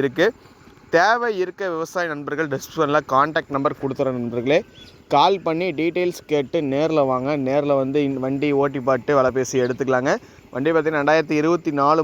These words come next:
மாடல், வெறும் ஐம்பது மணி நேரம் மட்டும்தான் ஓடி இருக்குங்க. இந்த வண்டியினுடைய ஆப்ஷன்ஸ்னு பார்த்தீங்கன்னா, Mahindra Ojo வண்டி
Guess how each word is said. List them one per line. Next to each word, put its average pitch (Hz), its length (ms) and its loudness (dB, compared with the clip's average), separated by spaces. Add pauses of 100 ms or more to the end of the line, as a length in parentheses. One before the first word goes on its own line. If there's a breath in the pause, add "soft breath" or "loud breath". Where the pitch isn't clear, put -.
மாடல், 156 300 0
வெறும் 147 260 4
ஐம்பது 185 260 0
மணி 156 200 0
நேரம் 156 240 2
மட்டும்தான் 143 400 0
ஓடி 143 180 4
இருக்குங்க. 131 300 0 (400 loud breath)
இந்த 131 180 -4
வண்டியினுடைய 202 360 0 (120)
ஆப்ஷன்ஸ்னு 180 520 -2
பார்த்தீங்கன்னா, 160 400 -2
Mahindra 175 340 0 (180)
Ojo 165 200 0 (880 loud breath)
வண்டி 160 180 6